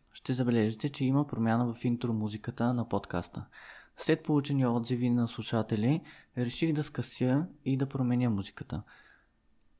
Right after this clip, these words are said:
Първоначалната ми идея беше да имам различна музика за различните поредици. Една мелодия за скандинавската митология, друга за гръцката и евентуално различни за следващите, които ще започна.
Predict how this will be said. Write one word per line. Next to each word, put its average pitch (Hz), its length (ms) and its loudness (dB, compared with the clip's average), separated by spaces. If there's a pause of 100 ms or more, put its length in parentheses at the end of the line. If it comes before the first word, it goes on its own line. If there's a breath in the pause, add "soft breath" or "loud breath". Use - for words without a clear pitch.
(320)
Първоначалната 135 800 2
ми 147 120 6
идея 127 300 4
беше 127 280 2
да 120 100 2
имам 127 220 2
различна 117 460 -2
музика 123 580 0 (280 loud breath)
за 120 140 -2
различните 117 540 -4
поредици. 101 640 -2 (500 soft breath)
Една 123 260 4
мелодия 135 420 4
за 117 120 -2
скандинавската 113 720 -2
митология, 120 800 2
друга 127 480 2
за 113 140 -2
гръцката 143 640 0 (320 loud breath)
и 131 100 2
евентуално 123 640 2
различни 131 580 0
за 123 140 -2
следващите, 120 640 -2
които 120 300 -4
ще 127 180 -6
започна. 98 520 -6